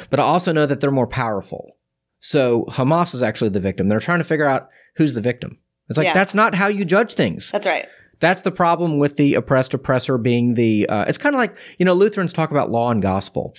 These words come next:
Speaker 1: And there's this
Speaker 2: Oh,
Speaker 1: i-
Speaker 2: really? I hadn't noticed.
Speaker 1: Yeah. And there's
Speaker 2: Yeah.
Speaker 1: this idea that, like, well, law and gospel is the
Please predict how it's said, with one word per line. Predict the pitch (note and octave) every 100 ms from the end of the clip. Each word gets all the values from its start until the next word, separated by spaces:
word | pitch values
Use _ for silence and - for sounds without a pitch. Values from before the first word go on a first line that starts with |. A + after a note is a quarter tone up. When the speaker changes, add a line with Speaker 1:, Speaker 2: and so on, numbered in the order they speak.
| -
Speaker 1:
And | -
there's | D#3 D3+
this | D#3
Speaker 2:
Oh, | D#3
Speaker 1:
i- |
Speaker 2:
really? | - F#4+
I |
hadn't | D#4 D#4+ D4
noticed. | D4 C#4 F#3
Speaker 1:
Yeah. | F3 E3 A2+ -
And | F3
there's | G3
Speaker 2:
Yeah. | F3+
Speaker 1:
this | E3
idea | E3+ D#3 F#3+ G#3
that, | -
like, | C#3+ C#3+
well, | C#3+
law | D3 G3
and | A3+
gospel | E3 E3+ F3+ E3 D3
is | D3 C3
the | A#2+ C3 A#2